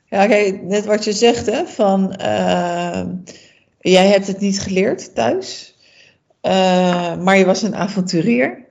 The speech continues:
Eh, maar als je het niet geleerd hebt thuis en je bent geen avonturier en, eh, er zijn een aantal, eh, normen en waarden, eh,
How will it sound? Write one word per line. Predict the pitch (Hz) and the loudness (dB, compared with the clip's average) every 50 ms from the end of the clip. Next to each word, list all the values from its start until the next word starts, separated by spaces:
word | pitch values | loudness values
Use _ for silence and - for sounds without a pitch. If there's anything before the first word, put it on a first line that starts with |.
| _ _ _ _ _ _ _ _ _ _ _ _ _ | _ _ _ _ _ _ _ _ _ _ _ _ _
Eh, | - 185 190 190 190 190 185 185 185 180 180 | -2 0 2 4 4 4 4 4 4 4 4
maar | 180 190 175 | 4 4 4
als | 220 - | 4 2
je | - | 0
het | - | 0
niet | 240 226 214 - | 0 0 0 0
geleerd | - 247 214 208 208 214 | 0 2 2 2 2 2
hebt | 254 214 - - | 0 -2 -2 0
thuis | 214 208 214 214 220 202 - - - - _ _ _ _ _ _ _ _ _ | 0 2 2 2 0 0 -4 -6 -10 -14 _ _ _ _ _ _ _ _ _
en | - | 2
je | 202 190 | 4 6
bent | 190 196 | 4 4
geen | 196 - 240 226 233 226 | 4 2 2 2 2 2
avonturier | - 185 180 185 190 180 160 - 175 160 156 160 160 160 180 208 226 277 - - - _ _ _ _ _ _ _ | 2 0 -2 0 -2 -4 -4 -2 -4 -4 -2 -2 0 0 0 -2 -2 -4 -8 -12 -20 _ _ _ _ _ _ _
en, | - 170 170 175 175 175 175 170 - - - | -2 0 0 2 2 0 -2 -4 -8 -8 -4
eh, | 165 175 175 175 165 | -2 0 0 2 2
er | 170 180 | 2 2
zijn | 180 196 180 170 170 170 | 4 2 2 2 0 -2
een | 170 170 185 | -6 -6 -4
aantal, | - 190 170 180 180 185 165 165 160 160 160 160 160 - - - _ _ _ _ _ _ _ | -4 -4 -2 -2 -2 0 0 2 2 0 0 -2 -6 -12 -18 -20 _ _ _ _ _ _ _
eh, | - 160 160 160 160 156 156 156 151 | -2 0 2 4 4 4 4 2 2
normen | - - 175 180 185 202 208 196 185 180 160 | 2 4 6 6 8 8 6 6 4 2 2
en | 151 175 170 160 | 0 0 0 2
waarden, | 165 175 180 185 185 180 170 170 165 160 156 165 160 - - _ _ _ _ - | 2 4 4 4 4 4 4 2 2 0 -2 -6 -8 -14 -20 _ _ _ _ -10
eh, | - 156 151 151 151 147 | -8 -6 -6 -6 -6 -6